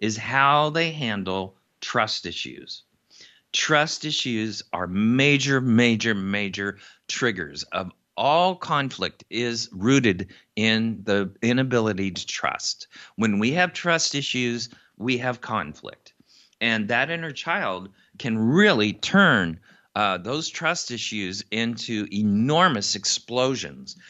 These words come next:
and do enormous damage if the inner child is the one that's responding to a trust issue.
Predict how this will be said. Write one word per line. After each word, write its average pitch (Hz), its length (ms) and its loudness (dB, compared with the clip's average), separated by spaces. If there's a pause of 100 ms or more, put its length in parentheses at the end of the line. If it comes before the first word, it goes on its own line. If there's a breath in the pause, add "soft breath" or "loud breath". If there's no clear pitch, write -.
(140 loud breath)
and 110 260 0
do 113 200 2
enormous 117 640 2
damage 113 520 -4
if 135 280 0
the 120 140 0
inner 117 160 0
child 131 380 0
is 101 140 -6
the 104 80 -8
one 107 240 0
that's 101 220 -4
responding 110 800 -2 (260 loud breath)
to 120 160 -4
a 101 60 -4
trust - 400 -4
issue. - 500 -8